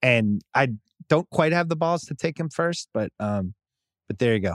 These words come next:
All right, so that leaves the Cavs, so we're now screwed. Here's another reason to take Mobley second with Houston, because if you're the Cavs, you're like,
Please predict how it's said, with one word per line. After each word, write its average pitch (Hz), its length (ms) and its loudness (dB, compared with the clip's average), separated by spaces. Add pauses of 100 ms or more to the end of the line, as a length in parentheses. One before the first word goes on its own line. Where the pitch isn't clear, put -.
All 139 80 2
right, 131 160 2
so 147 100 -2
that 147 180 2
leaves 147 200 0
the 120 100 -2
Cavs, 123 360 0
so 127 120 -6
we're 120 80 -2
now 113 140 -2
screwed. 101 400 -4 (300)
Here's 233 180 4
another 208 260 2
reason 127 420 0
to - 60 -20
take 131 340 -2 (360)
Mobley 143 340 2
second 139 320 0
with 120 100 -2
Houston, 120 380 0
because 120 520 0 (420)
if - 80 -2
you're 226 80 6
the 180 100 4
Cavs, 190 400 2
you're 143 80 0
like, 127 160 0